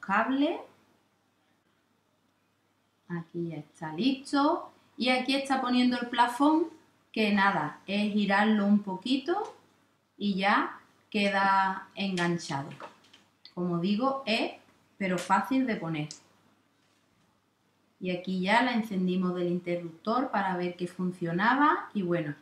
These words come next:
aquí la, lo utilizo con el mando para que veáis, encenderlo, apagarlo, los tonos que tiene, más cálidos, más fríos, subiendo y bajando la intensidad y los colores que tiene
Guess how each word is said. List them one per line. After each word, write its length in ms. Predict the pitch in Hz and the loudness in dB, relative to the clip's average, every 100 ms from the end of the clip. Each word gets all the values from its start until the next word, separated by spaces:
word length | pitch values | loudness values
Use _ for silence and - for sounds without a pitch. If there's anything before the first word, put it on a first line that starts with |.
| _ _ _ _ _ _ | _ _ _ _ _ _
aquí 380 | 180 180 185 185 | -4 -4 -4 -2
la, 680 | 190 180 180 180 175 175 175 | 0 0 2 2 0 -2 -4
lo 140 | 180 | -4
utilizo 760 | 175 175 180 180 - 175 175 170 | -4 -2 -2 -4 -4 -2 0 -2
con 160 | 180 180 | -2 -2
el 160 | 170 165 | -2 0
mando 320 | 185 247 254 | 0 0 0
para 240 | 233 202 | 0 -2
que 120 | 185 | -4
veáis, 500 | 170 160 180 220 233 | -6 -4 0 2 0
encenderlo, 760 | 233 190 - 156 147 180 196 202 | -2 -4 -6 -14 -8 -6 -4 -2
apagarlo, 1000 | 196 170 156 170 196 202 202 202 202 202 - _ _ _ | -4 -4 -4 -2 0 0 0 0 0 -4 -6 _ _ _
los 220 | 175 175 | -4 -4
tonos 340 | 175 170 165 165 | -4 -6 -6 -8
que 160 | 156 | -12
tiene, 560 | 147 180 202 202 196 196 | -8 -4 -2 -2 -2 -4
más 240 | 196 165 | -4 -6
cálidos, 800 | - 196 196 196 190 185 196 196 | -10 -4 -4 -2 -6 -4 -2 -2
más 200 | 185 160 | -2 -6
fríos, 840 | - - 208 208 208 202 202 202 208 - _ _ _ | -10 -6 -2 0 0 0 -2 -2 -6 -16 _ _ _
subiendo 500 | - 175 175 175 170 | -6 0 0 0 -2
y 60 | |
bajando 580 | 165 165 175 170 170 160 | -4 -4 -4 -4 -4 -6
la 80 | 160 | -6
intensidad 1120 | 170 - 160 160 - 147 160 208 196 - 269 - _ _ _ _ _ - | -8 -6 -8 -8 -8 -6 0 2 2 0 -6 -12 _ _ _ _ _ -8
y 300 | 202 196 185 | -4 -2 0
los 160 | 175 175 | -2 -4
colores 600 | - 170 165 190 262 - | -6 -6 -4 -2 -4 -6
que 100 | 180 | -6
tiene 400 | 170 165 147 | -4 -4 -4